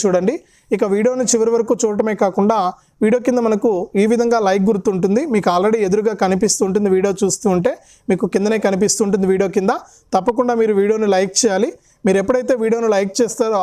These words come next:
అప్పుడు మీరు మరింత సమాచారాన్ని తెలుసుకోవచ్చు. తప్పకుండా లైక్ చేసేయండి. అలాగే పక్కనే షేర్ బటన్ ఉంది, ఆ షేర్ బటన్ పైన నొక్కి మీ బంధువులకు, దోస్తులకు ఈ వీడియో లింక్ అనేది మీరు WhatsApp, మీ ఫోన్లో ఉన్నటువంటి WhatsApp ద్వారా, Facebook ద్వారా ఈ వీడియో లింక్ కనుక షేర్ చేస్తే వారు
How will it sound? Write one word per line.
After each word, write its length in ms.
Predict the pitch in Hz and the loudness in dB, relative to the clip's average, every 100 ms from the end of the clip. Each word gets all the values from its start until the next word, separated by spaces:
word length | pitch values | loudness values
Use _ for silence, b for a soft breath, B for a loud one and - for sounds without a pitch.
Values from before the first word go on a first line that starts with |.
| 175 | 0
అప్పుడు 180 | 254 240 | -2 -2
మీరు 140 | 233 220 | 0 2
మరింత 240 | 196 214 226 214 | 2 0 0 0
సమాచారాన్ని 500 | 196 196 202 202 190 | 0 0 0 0 0
తెలుసుకోవచ్చు. 580 | 180 185 - 190 175 269 320 _ _ - | 0 0 0 -2 0 -2 -2 _ _ -4
తప్పకుండా 380 | 185 214 220 220 190 | -2 -2 0 0 0
లైక్ 140 | 185 190 | -2 -2
చేసేయండి. 460 | 202 - 180 185 330 b b b | -2 0 0 0 -2 b b b
అలాగే 240 | 196 220 247 247 | 0 2 0 0
పక్కనే 280 | 190 240 247 226 | -2 0 0 0
షేర్ 200 | 214 208 233 | 0 0 0
బటన్ 220 | 214 202 | 0 2
ఉంది, 160 | 196 254 - b b | 2 0 -4 b b
ఆ 40 | 185 180 | -2 0
షేర్ 160 | 214 233 | 0 0
బటన్ 200 | 233 233 | 0 0
పైన 120 | 233 220 | 0 0
నొక్కి 180 | 196 240 214 | 0 0 2
మీ 80 | 190 | 2
బంధువులకు, 440 | 185 202 233 220 233 190 | 2 2 0 0 0 0
దోస్తులకు 440 | 196 - 220 202 226 | -2 -2 -6 -2 -2
ఈ 40 | 190 | 0
వీడియో 200 | 190 202 214 | 2 0 0
లింక్ 180 | 196 202 | -2 0
అనేది 200 | 208 196 190 | -2 0 2
మీరు 160 | 190 226 180 b b _ | 2 0 -4 b b _
WhatsApp, 380 | 180 185 190 214 247 208 | 0 0 -2 0 0 0
మీ 60 | 196 | 0
ఫోన్లో 220 | 202 214 214 | 0 0 0
ఉన్నటువంటి 340 | 208 214 214 202 | 0 0 0 0
WhatsApp 320 | 185 175 196 185 | -2 -2 0 0
ద్వారా, 160 | 196 233 | 0 0
Facebook 340 | 196 185 196 175 | -2 0 0 2
ద్వారా 200 | 185 214 185 - b b 196 | 2 2 -2 -6 b b 0
ఈ 40 | 190 | 2
వీడియో 180 | 220 247 208 | 2 2 0
లింక్ 200 | 220 226 240 | 0 2 0
కనుక 180 | 226 214 208 | 0 -2 0
షేర్ 180 | 202 190 | -2 -2
చేస్తే 280 | 202 - 233 180 180 b b 185 | -4 -2 -2 -2 -6 b b 0
వారు 140 | 202 | 0